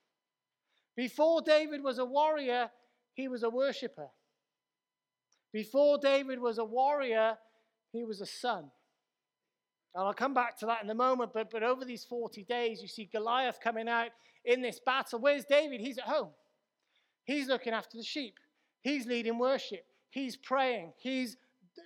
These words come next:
d-, working on his relationship with God. And one day he gets this, he gets, his father comes up to him and says, "I want you to deliver some cheese and bread to the front line." It's the original Deliveroo.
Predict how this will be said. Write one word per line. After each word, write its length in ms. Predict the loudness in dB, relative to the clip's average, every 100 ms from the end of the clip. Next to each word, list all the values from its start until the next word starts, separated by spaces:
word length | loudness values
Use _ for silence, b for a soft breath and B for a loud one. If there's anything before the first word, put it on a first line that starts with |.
| -18 -16
d-, 140 | -18 -12
working 500 | 0 4 4 4 -4
on 140 | -2
his 180 | -4 -4
relationship 640 | -4 -4 -4 -6 -10 -8 -8
with 160 | -4
God. 300 | 2 4 4
And 160 | 0 4
one 220 | 4 4
day 180 | 4 2
he 80 | 2
gets 240 | -2 -2
this, 240 | -10 -14 -12
he 140 | -6
gets, 240 | -2 -2
his 160 | -4 -2
father 260 | 0 2 0
comes 220 | 0 0
up 160 | 0
to 80 | -2
him 20 |
and 60 | -4
says, 220 | -2 -2 B B B
"I 140 | 2
want 340 | 4 6 6 6
you 140 | 0
to 140 | -4 -6
deliver 440 | 0 6 6 6
some 240 | -2 -6 -8
cheese 380 | -6 -4 -4
and 160 | -4 -4
bread 300 | 0 0 -2
to 100 | -6
the 80 | -10
front 320 | -4 -4 -2
line." 380 | -2 -2 -2 -6
It's 120 | -10
the 140 | -6
original 640 | -6 -4 -2 -2 -2 -2 -2
Deliveroo. 680 | 0 2 2 2 -4 -4 -6